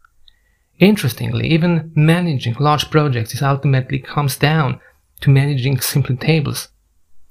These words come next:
And our life, isn't it our most important project in a way?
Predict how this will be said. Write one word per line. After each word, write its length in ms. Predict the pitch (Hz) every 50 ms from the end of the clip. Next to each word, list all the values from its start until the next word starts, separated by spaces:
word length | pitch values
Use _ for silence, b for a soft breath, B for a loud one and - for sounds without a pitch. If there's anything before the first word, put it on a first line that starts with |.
| - - -
And 100 | 139 131
our 220 | 139 143 143 131
life, 380 | 127 123 120 120 123 131 - - _ _ _ _ _ _ _ _ _
isn't 180 | - 147 143 147
it 140 | 135 131 123
our 240 | 131 127 123 127
most 320 | 131 135 135 135 117 - -
important 580 | 131 127 - 135 131 123 123 - 127 123 -
project 560 | - - 139 131 131 - 131 127 131 - - -
in 120 | - 139 127
a 60 | 120
way? 340 | 117 117 123 131 135 -